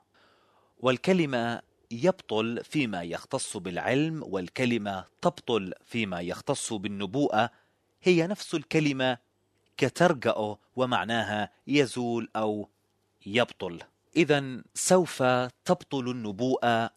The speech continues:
ويبطل العلم. والمقصود هنا هو أنه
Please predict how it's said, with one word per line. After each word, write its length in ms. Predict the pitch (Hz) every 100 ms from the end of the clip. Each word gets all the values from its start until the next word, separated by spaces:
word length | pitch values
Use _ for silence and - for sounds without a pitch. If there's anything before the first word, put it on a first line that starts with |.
| -
ويبطل 640 | 104 104 120 - 127 107
العلم. 420 | 98 156 90 76 - _ _ _ _
والمقصود 580 | 110 104 92 - 123 104
هنا 340 | 90 110 90 82
هو 380 | 120 98 92 - _ _ -
أنه 440 | 117 110 95 110